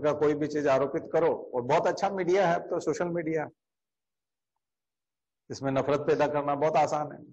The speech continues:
और मल्टीप्लाई भी बहुत जल्दी होती है, रिप्रोड्यूस हो जल्दी होती है। पैदा कर दीजिए,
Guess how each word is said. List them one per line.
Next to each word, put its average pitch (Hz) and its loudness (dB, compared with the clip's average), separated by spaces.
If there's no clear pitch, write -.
और 131 -4
मल्टीप्लाई 147 2
भी 156 0
बहुत 147 0
जल्दी 139 -2
होती 131 -2
है, 123 -4
रिप्रोड्यूस 143 -2
हो 143 -2
जल्दी 131 -2
होती 123 -2
है। 120 -8
पैदा 160 4
कर 160 2
दीजिए, 127 -2